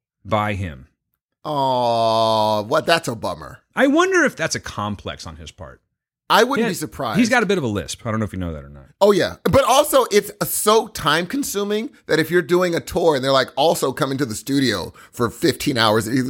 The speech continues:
Speaker 2: he might be like, "You know what, dude? Just hire somebody to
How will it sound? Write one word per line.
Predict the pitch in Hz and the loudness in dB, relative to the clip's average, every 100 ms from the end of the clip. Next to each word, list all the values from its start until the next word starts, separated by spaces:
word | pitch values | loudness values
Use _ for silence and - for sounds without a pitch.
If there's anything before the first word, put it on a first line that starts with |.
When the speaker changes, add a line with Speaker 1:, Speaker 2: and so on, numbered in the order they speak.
| 131 | -4
Speaker 2:
he | 151 | -4
might | 143 127 | 0 2
be | 123 | 2
like, | 123 | 2
"You | 131 | 2
know | 120 113 | 4 4
what, | 113 | 4
dude? | 113 117 104 | 2 -2 -2
Just | 101 120 | -2 -2
hire | 98 - | -2 -4
somebody | - 87 71 | -10 -10 -10
to | 78 | -12